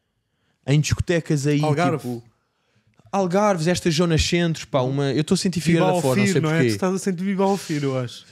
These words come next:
Speaker 1: E há um, vai fazer assim uma grande ou outra, tipo, não, vai tipo ao Escada também.
Speaker 2: Sim,
Speaker 1: Vai
Speaker 2: sim.
Speaker 1: ao Escada. Ele, pá, vai encher o rabinho, pá.
Speaker 2: Tá aí, tour.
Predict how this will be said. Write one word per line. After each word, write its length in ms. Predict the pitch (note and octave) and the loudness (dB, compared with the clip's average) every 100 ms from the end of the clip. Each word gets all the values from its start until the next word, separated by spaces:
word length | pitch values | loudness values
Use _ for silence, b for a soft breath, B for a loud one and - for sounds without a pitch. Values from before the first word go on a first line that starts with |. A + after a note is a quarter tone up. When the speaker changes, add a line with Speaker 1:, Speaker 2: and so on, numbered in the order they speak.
| - | -4
Speaker 1:
E 160 | E3 | 0
há 200 | E3+ D3+ | 2 2
um, 320 | C#3+ D#3+ D#3 - | 0 -2 -6 -6
vai 180 | C3+ G3+ | -4 -2
fazer 280 | A3 A3+ | -2 -2
assim 180 | A3+ A3+ | -4 -4
uma 200 | A3 G#3+ | -2 0
grande 240 | G3 G#3+ G3+ | 2 2 4
ou 60 | |
outra, 220 | G3+ G3+ | 4 2
tipo, 200 | F#3+ E3+ - | 0 -2 -2
não, 260 | C3 A#2 G#2 | 0 0 -2
vai 140 | B2+ C3+ | -4 -4
tipo 220 | D3 C3 | -2 -4
ao 60 | |
Escada 500 | A#2+ - C#3+ C#3 A#2+ | -2 0 0 0 -2
também. 500 | G#2+ G2+ A2 A#2+ G#2 G2+ | -6 -4 -2 -2 -4 -8
Speaker 2:
Sim, 300 | C#3+ B2 A2 | -8 -8 -6
Speaker 1:
Vai 180 | G2+ A2 | -2 0
Speaker 2:
sim. 40 | |
Speaker 1:
ao 40 | |
Escada. 580 | G#2+ - A2 G#2+ G#2 G2 - | -2 -2 -4 -2 -4 -4 -2
Ele, 320 | D3+ A#3 C#4 | -2 -2 -6
pá, 420 | - A3 A2 G2 _ _ _ _ _ _ _ - | -4 -2 -2 -6 _ _ _ _ _ _ _ -14
vai 180 | C3 | -6
encher 560 | D3+ D3 - - - G3 | -2 -2 -2 -4 -2 0
o 100 | G3+ | 2
rabinho, 520 | G3+ A3 C4 A3 G3+ | 2 0 0 -4 -8
pá. 240 | F#3 - - - | -8 -10 -10 -10
Speaker 2:
Tá 100 | C#3+ | -8
aí, 200 | C3+ C3+ | -6 -8
tour. 300 | - F3 E3+ | -8 -4 -4